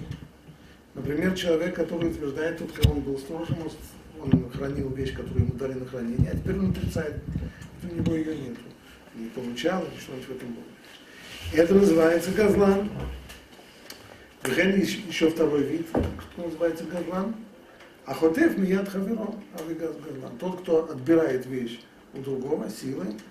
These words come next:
тоже называется газлан. Это немножко ближе к русскому значению слова грабитель. Тот, кто не ворует, а отбирает силой. Но на самом деле первый случай, он тоже называется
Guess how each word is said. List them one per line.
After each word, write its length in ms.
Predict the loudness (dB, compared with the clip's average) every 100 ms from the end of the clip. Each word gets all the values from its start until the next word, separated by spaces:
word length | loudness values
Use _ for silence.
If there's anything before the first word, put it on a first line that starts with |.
| -8
тоже 220 | -2 0 0
называется 540 | -4 -4 -6 -8 -12
газлан. 340 | -6 -6 -6 -14 -20 -8
Это 240 | -6 -2
немножко 400 | -2 -2 -2 -4
ближе 420 | -4 -4 -2 -2 -4
к 100 | -4
русскому 360 | -6 -6 -8
значению 380 | -8 -8 -6 -8
слова 240 | -4 -4
грабитель. 540 | -2 -4 -6 -8 -8 -8 -10 -14 -16 -10
Тот, 160 | -10
кто 320 | -8 -8 -8 -8 -10
не 140 | -8 -4
ворует, 480 | -2 -2 -2 -2 -4
а 800 | -4 -6 -8 -12 -12 -14 -12 -10
отбирает 480 | -4 4 4 4
силой. 400 | -2 -4 -4 -4 2
Но 120 | 4
на 100 | 4
самом 320 | 4 4 4
деле 480 | 4 4 4 2 -2 -10 2
первый 320 | 4 6 4
случай, 360 | 4 0 0
он 100 | -2
тоже 200 | -2 -2
называется 580 | -2 -4 -4 -6 -8 -12